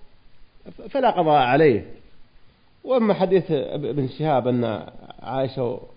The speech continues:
وحفصة أفطرتا فقال النبي صلى الله عليه وسلم: "اغضي ما كان يوما"، فهذا ضعيف، مرسل ضعيف. نعم.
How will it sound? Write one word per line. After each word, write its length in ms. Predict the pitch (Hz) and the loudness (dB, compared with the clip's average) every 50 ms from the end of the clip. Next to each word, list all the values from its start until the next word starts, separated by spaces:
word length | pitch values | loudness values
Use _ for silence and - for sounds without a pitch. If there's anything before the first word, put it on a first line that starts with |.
| _ - - - - - - _ _ - - - - - 80 - - - - - - - - - - - | _ -20 -20 -20 -20 -20 -20 _ _ -18 -14 -12 -12 -12 -12 -12 -14 -16 -18 -18 -20 -20 -20 -20 -14 -8
وحفصة 680 | 135 135 - 156 175 170 - - - 131 113 107 - - - | -8 -6 -2 -2 -2 -4 -4 -6 -6 -4 -4 -4 -6 -10 -12
أفطرتا 760 | 123 - - - 160 151 127 120 - 123 104 - - - - _ _ _ _ _ - - - - - - - - - _ - - _ _ _ _ _ - - | -12 -10 -4 -2 0 0 0 -2 -2 -4 -4 -4 -6 -12 -20 _ _ _ _ _ -20 -20 -20 -20 -20 -20 -20 -20 -20 _ -20 -20 _ _ _ _ _ -16 -10
فقال 220 | - 127 139 131 131 | -6 -2 0 0 0
النبي 140 | 127 123 | 0 -2
صلى 100 | 113 - | -4 -6
الله 140 | 151 131 123 | -4 -2 -2
عليه 80 | 117 107 | -4 -4
وسلم: 120 | - - - - - - - - - - - - 156 | -6 -12 -20 -20 -20 -20 -20 -20 -20 -16 -10 -6 -4
"اغضي 280 | 151 147 151 147 139 | -2 0 2 2 2
ما 100 | 131 135 | 2 2
كان 180 | - 156 143 131 | 0 0 0 2
يوما"، 480 | 151 147 131 143 180 208 233 - 190 180 - - | 4 4 4 2 0 -2 -4 -6 -8 -12 -12 -6
فهذا 260 | - 226 208 185 151 | -2 0 2 4 4
ضعيف، 440 | 131 123 120 104 120 120 113 - - | 4 2 0 0 2 0 0 0 0
مرسل 280 | 147 147 147 - 135 107 | -2 -2 -2 -4 -4 -4
ضعيف. 340 | 95 95 87 90 95 - 131 | -4 -4 -6 -6 -8 -8 -10
نعم. 120 | 98 87 | -10 -12